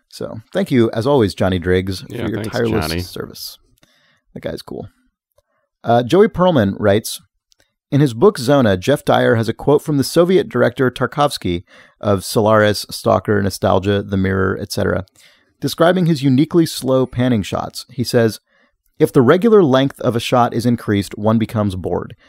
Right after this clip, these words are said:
Speaker 1: But if you keep on making it longer, it piques your interest, and then if you make it even longer,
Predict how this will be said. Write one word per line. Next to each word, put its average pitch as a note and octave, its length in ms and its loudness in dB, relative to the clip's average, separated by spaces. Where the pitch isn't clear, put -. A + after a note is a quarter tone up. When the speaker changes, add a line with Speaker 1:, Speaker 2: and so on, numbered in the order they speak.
Speaker 1:
But A#2+ 120 2
if G#2+ 100 -2
you A2+ 60 -6
keep - 280 -4
on G3 240 4
making A2+ 240 4
it G2+ 120 -2
longer, G2 400 0
it A2+ 240 -8
piques - 240 -6
your D3 100 0
interest, G#2+ 460 0
and A2+ 160 0
then C#3 80 2
if - 120 -2
you D3 60 -2
make D3+ 180 2
it C3+ 120 -2
even D#3+ 320 -2
longer, D#3+ 480 0